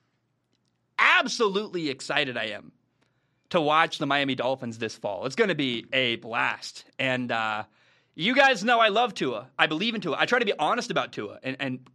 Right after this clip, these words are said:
point out his shortcomings and talk about where he's failed. But, um, but th-, there's a chance my favorite quarterback in the N F L, guy from Hawaii, a-, has a great year this year and has kind of a breakout year and looks like a star. And I, I'm,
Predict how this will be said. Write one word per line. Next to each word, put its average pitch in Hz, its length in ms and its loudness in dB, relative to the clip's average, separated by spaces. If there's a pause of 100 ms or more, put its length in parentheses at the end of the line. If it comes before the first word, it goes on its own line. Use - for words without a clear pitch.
(100)
point 156 220 -2
out 147 100 0
his 131 80 -8
shortcomings 139 640 -4
and 120 140 -8
talk 131 220 -2
about 131 180 -4
where 127 120 -2
he's 120 140 -8
failed. 127 480 -4 (880)
But, 110 360 0
um, 107 440 -2 (800)
but 143 140 -4
th-, 180 100 -4
there's 160 180 0
a 147 60 -4
chance 147 280 -2
my 139 100 2
favorite 123 260 -2
quarterback 120 320 -2
in 127 40 -6
the 117 60 -2
N 110 80 -2
F 104 80 -8
L, 107 300 -6 (460)
guy 139 180 6
from 156 200 0
Hawaii, 143 500 0 (480)
a-, 147 180 -2
has 147 240 4
a 131 140 0
great 139 320 -2
year 127 200 -4
this 139 200 -6
year 165 180 -4
and 120 260 -6
has 156 220 -4
kind 156 140 0
of 139 60 -4
a 127 60 0
breakout 131 420 0
year 151 160 -2
and 127 80 -4
looks 135 160 -4
like 131 100 -4
a 123 60 -8
star. 131 360 -2
And 123 100 -2
I, 117 140 -2
I'm, 139 180 -2